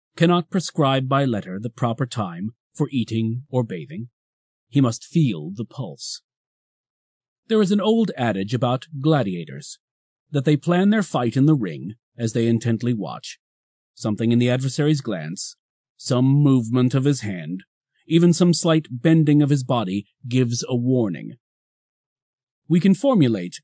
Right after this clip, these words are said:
general rules and commit them to writing as to what is usually done, or ought to be done. Such advice may be given,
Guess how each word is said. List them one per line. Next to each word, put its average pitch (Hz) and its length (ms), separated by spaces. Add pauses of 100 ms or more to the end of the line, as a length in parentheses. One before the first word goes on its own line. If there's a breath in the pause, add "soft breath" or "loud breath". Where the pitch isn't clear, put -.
general 131 520
rules 110 520
and 113 160
commit 127 280
them 107 160
to 110 100
writing 110 460 (280)
as 123 200
to 135 80
what 123 180
is 110 220
usually 95 400
done, 87 400 (400)
or 120 260
ought 135 300 (160)
to 98 80
be 95 100
done. - 380 (580)
Such - 300
advice 113 520
may 117 120
be 131 160
given, 110 420